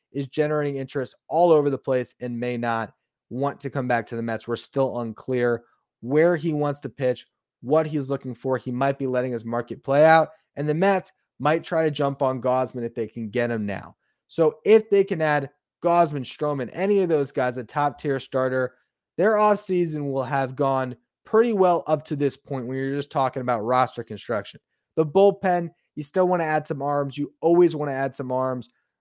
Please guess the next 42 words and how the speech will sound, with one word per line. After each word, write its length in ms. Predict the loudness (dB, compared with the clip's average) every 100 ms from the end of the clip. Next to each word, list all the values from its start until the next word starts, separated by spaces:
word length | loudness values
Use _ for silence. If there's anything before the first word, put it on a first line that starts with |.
| _
but 460 | 2 4 6 2 _ _ _ _ _
they're 200 | 2 4
gonna 180 | 4 2
be 200 | 2 0
in 120 | -2
pretty 360 | -4 -4 -2 -4
decent 440 | -4 -6 -6 -10
shape 320 | -4 -2 -2
if 120 | -4 -4
they 120 | -4
can 120 | 0
add 160 | 0 0
a 60 |
top-tier 560 | -2 -2 -4 -2 -2 -2
starter, 480 | -2 -2 0 -2 -4 _ _
and 140 | -6 -4
then 120 | 0
they 100 | -2
can 160 | -2
focus 420 | -2 -2 0 -2 -4
on 260 | -4 -4
depth 380 | -2 0 0 -2
to 80 | -6
round 280 | -4 -2 0
out 160 | 0
their 120 | -2
pitching 440 | -4 -6 -6 -6 -8
across 360 | -4 -2 -2
the 80 | -4
board. 400 | -2 2 2 0 _ _ _ _ _ -4
And 240 | 0 2
then 240 | 4 4
I 160 | 2 -2
still 420 | -4 -2 4 4
think 300 | 4 -2 -2
this 200 | -2 -4
team 240 | -4 -8 -6
is 120 | -6
missing 460 | -8 -4 -6 -6 -10 _ _ _
at 320 | -2 -2 -2
least 580 | -2 0 2 2 0 -4
one 800 | -8 -6 2 4 6 6 2 -4